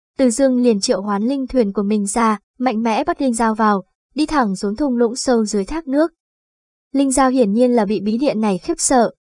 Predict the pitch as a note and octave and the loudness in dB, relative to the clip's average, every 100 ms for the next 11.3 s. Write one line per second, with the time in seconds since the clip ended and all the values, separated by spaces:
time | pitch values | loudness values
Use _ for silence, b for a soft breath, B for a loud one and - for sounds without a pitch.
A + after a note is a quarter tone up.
0 | _ _ - A#3 G#3 G#3 A#3 C#4+ A3+ G3+ | _ _ 0 0 2 0 0 0 0 -2
1 | - C4 B3 A#3+ A#3 A#3 A3+ G#3 _ _ | -2 -2 2 2 2 2 2 -2 _ _
2 | - A#3+ B3 C4 A#3+ A3+ G#3+ F#3+ G#3+ F#3+ | -2 0 2 2 2 2 0 0 -2 0
3 | G3 - G#3 G#3 A#3+ A#3+ A3+ G3 G3+ - | -2 -2 -4 0 0 2 0 0 -2 -2
4 | F#3 G3+ A#3 G#3+ A#3 C4+ A3+ F3 F#3+ A3 | -4 -2 0 0 0 -2 0 -2 0 -2
5 | G3 _ _ _ _ _ _ _ _ _ | -2 _ _ _ _ _ _ _ _ _
6 | _ _ _ _ _ - B3+ A#3+ G#3 A3+ | _ _ _ _ _ -2 0 2 0 0
7 | A3+ G3+ F#3+ G#3 E4 _ _ - C4 B3 | 0 2 0 0 -4 _ _ -2 0 2
8 | B3 A3 G#3 G#3 A3 A3 B3+ A#3+ A#3+ A3+ | 2 0 0 -4 -2 -2 -2 -2 0 0
9 | G#3 _ _ - - A3+ D4+ B3 F#3+ A3+ | 0 _ _ -6 0 0 0 0 -2 -4
10 | B3+ C4+ G3+ D#4 E4 C4+ F#3+ A#3+ F#3+ G#3+ | -4 -2 -2 -2 -2 -2 0 -2 -2 0
11 | G#3+ G3+ | 0 0